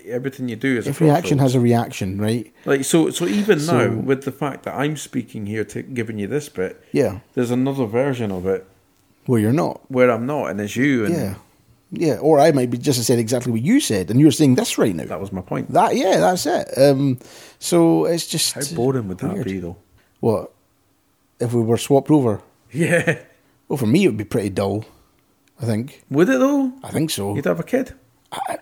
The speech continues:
Speaker 2: yeah, hell. Hell on earth,
Speaker 1: Oh,
Speaker 2: man.
Speaker 1: I, I thought the same until he arrived.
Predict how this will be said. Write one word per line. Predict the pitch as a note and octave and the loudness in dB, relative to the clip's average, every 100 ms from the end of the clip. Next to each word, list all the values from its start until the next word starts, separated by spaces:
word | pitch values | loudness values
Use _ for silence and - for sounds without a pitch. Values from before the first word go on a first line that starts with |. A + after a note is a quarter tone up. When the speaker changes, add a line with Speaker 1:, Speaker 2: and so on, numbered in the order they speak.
| - | -6
Speaker 2:
yeah, | A#2 A2+ G#2 - | -2 -2 -4 -8
hell. | - C3 B2 A2+ - _ _ _ | -4 0 0 0 -6 _ _ _
Hell | C3 C3+ | 0 2
on | C3 | 4
earth, | B2+ A2+ | 4 4
Speaker 1:
Oh, | A2+ G2+ | 2 2
Speaker 2:
man. | F#2+ - | 0 -2
Speaker 1:
I, | C3 C#3+ A#2+ C#3+ | 0 0 2 2
I | |
thought | D3 E3+ D#3+ | 2 2 2
the | C#3 | 2
same | E3 D#3 C3+ | 2 2 0
until | B2+ C3+ | -2 0
he | B2+ | 2
arrived. | A2+ A2 A2 G#2 | 2 2 0 -2